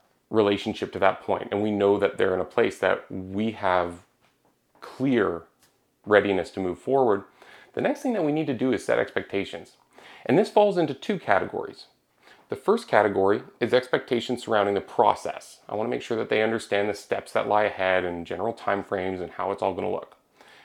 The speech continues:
And then the next set of expectations is for the meeting itself.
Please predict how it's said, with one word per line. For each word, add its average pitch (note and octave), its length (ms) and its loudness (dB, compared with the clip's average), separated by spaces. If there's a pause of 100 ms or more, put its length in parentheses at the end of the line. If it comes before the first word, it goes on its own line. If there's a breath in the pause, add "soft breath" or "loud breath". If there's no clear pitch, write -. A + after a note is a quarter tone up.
And A#2+ 100 0
then D3 220 2 (100)
the A2 160 2
next E3 360 -2
set B2+ 120 4
of A2+ 80 2
expectations A2+ 640 -2
is G#2+ 80 -6
for B2+ 140 -2
the A2+ 80 0
meeting C3 380 -2
itself. - 540 -2